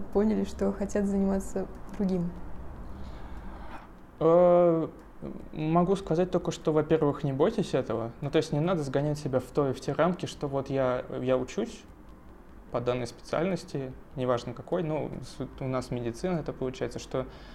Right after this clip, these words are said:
Speaker 2: ну, то есть, э, закончить медицинский и не стать врачом, это не страшно.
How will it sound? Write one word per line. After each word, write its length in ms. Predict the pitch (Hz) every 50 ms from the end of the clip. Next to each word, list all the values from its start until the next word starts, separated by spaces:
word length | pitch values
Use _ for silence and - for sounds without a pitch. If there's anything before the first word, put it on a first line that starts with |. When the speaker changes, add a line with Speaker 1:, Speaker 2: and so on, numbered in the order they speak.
| - - - - - -
Speaker 2:
ну, 260 | 151 156 160 - - - - - -
то 60 | 139
есть, 200 | 131 127 - -
э, 160 | - 58 58 - - - - - - - - - - - - -
закончить 500 | 139 131 143 143 - 165 160 - 156 143
медицинский 680 | - 151 143 151 147 - 180 175 170 - - 156 147 147
и 20 |
не 60 | 151 151
стать 240 | - - 165 156
врачом, 440 | 151 156 156 151 - - 214 247 269 - - - - - - - - - - - - - -
это 480 | - - 170 - - 175 165 156 151 - - - -
не 180 | 156 160 165
страшно. 540 | 160 - - 156 147 123 - - - -